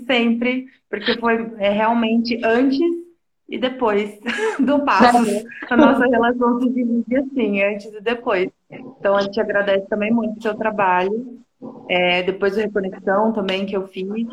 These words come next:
Speaker 1: E tudo que você disponibiliza aí também no, no, no Instagram, né? O seu tempo, todo o conhecimento que você coloca aí gratuitamente, que a gente tá sempre acompanhando também, tá sempre vendo,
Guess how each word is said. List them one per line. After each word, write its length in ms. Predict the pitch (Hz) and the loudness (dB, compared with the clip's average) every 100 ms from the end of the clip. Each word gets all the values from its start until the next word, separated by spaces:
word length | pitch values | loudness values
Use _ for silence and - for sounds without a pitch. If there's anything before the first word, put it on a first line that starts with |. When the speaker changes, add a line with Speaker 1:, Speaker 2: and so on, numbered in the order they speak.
| - - - - - | -12 -16 -14 -12 -8
Speaker 1:
E 120 | 226 | -6
tudo 280 | - 302 339 | -4 -2 -2
que 60 | 339 | -2
você 260 | 339 349 277 | -4 -2 -4
disponibiliza 800 | 269 - 339 339 311 302 294 | -6 -4 -4 -2 -2 0 0
aí 240 | 311 294 285 294 | 0 0 -2 0
também 300 | 277 269 262 | 2 2 2
no, 280 | 262 254 233 | 2 2 -2
no, 540 | 220 - - - 214 | -6 -8 -10 -8 -6
no 160 | 214 247 | -4 -4
Instagram, 480 | - 294 277 247 247 | -2 -4 0 0 0
né? 160 | 220 | -2
O 80 | 214 | -4
seu 140 | 220 208 | -6 -8
tempo, 680 | - 196 208 233 220 - 190 190 | -4 -4 0 0 0 -2 -6 -6
todo 500 | 196 208 208 196 - - - - - | -6 -4 -6 -6 -10 -16 -16 -16 -12
o 60 | - | -2
conhecimento 520 | 226 214 - 202 202 | 0 0 -2 -4 -4
que 80 | - | -6
você 180 | 214 208 | -6 -4
coloca 400 | 208 196 202 226 | 0 0 0 -4
aí 220 | 214 214 | -6 -4
gratuitamente, 1000 | 220 233 233 240 247 247 214 202 226 - | -2 -2 -2 -4 -2 0 0 -2 -4 -4
que 100 | 233 | -4
a 40 | 226 | -4
gente 200 | 214 - | -4 -6
tá 100 | 208 | -4
sempre 240 | 208 202 | -4 -2
acompanhando 760 | 220 220 214 226 202 196 202 190 | -2 -4 -4 -2 -2 -2 -4 -8
também, 600 | 196 185 185 196 208 190 | -10 -6 -6 -8 -10 -10
tá 120 | 190 | -10
sempre 320 | 190 190 214 208 | -10 -8 -6 -4
vendo, 600 | 185 185 196 202 180 | -4 -6 -8 -8 -10